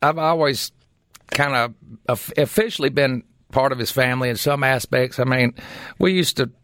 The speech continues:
when they used to have the, um, the Egg Bowl on Thanksgiving Day, we would go up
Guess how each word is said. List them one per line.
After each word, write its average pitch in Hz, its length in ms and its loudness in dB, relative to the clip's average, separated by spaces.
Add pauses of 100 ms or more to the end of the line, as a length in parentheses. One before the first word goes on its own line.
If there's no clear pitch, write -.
when 135 260 0
they 143 100 0
used 160 200 -2
to 135 60 2
have 143 220 -2
the, 113 200 -4
um, 104 480 0 (400)
the 120 120 2
Egg 147 220 0
Bowl 123 300 2
on 117 240 0
Thanksgiving 139 640 -2
Day, 160 240 2
we 147 160 0
would 139 180 -4
go 135 220 2
up 143 220 2